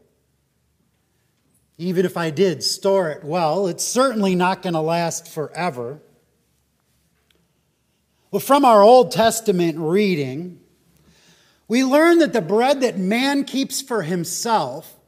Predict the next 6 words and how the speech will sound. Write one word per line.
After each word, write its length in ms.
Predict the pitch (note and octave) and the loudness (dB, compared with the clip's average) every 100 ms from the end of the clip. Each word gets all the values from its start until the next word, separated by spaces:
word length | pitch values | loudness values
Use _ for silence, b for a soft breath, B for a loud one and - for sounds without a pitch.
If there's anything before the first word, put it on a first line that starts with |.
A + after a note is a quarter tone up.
| _ _ | _ _
spoils 880 | - - E4 E4 G3 - - - _ _ _ _ _ _ _ _ | -12 0 2 4 2 -4 -12 -14 _ _ _ _ _ _ _ _
overnight. 640 | - D#3 F#3 G3+ A3+ F#3+ A#2 - _ _ _ _ _ _ _ _ _ _ _ _ _ _ _ _ _ _ _ b b b | -6 -2 0 2 2 0 -4 -16 _ _ _ _ _ _ _ _ _ _ _ _ _ _ _ _ _ _ _ b b b
The 100 | A3+ | 0
bread 440 | F#3 A3+ C4+ B3 | 2 2 4 2
you 180 | A#3 A3+ | 2 0
keep, 580 | - B3+ A3 F#3+ G#3 | -2 -2 0 0 -4